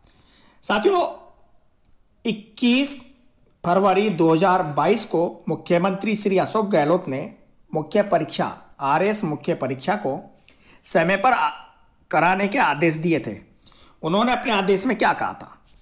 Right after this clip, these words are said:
इक्कीस फरवरी दो हज़ार बाईस को सभी भर्तियां निश्चित समय में पूरी करना राज्य सरकार की प्राथमिकता है। आरएस मुख्य परीक्षा स्थगित करने की मांग न्यायोचित नहीं है।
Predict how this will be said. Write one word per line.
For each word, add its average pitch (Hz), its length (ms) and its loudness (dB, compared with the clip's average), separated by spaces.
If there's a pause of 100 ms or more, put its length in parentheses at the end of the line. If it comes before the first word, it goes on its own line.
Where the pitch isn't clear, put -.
(540)
इक्कीस 220 360 -2
फरवरी 180 400 4
दो 156 180 2
हज़ार 185 280 4
बाईस 151 400 0
को 156 320 -2 (560)
सभी 202 300 0
भर्तियां 185 440 0
निश्चित 175 360 0
समय 196 260 0
में 185 200 0
पूरी 180 220 4
करना 180 380 2
राज्य 156 400 0
सरकार 151 380 0
की 156 160 -8
प्राथमिकता 196 600 -2
है। 180 180 -4 (540)
आरएस 180 420 2
मुख्य 165 300 -2
परीक्षा 180 480 -2
स्थगित 175 380 -2
करने 143 340 -4
की 170 140 -2
मांग 139 480 0
न्यायोचित 139 560 -2
नहीं 127 300 -4
है। 117 480 -6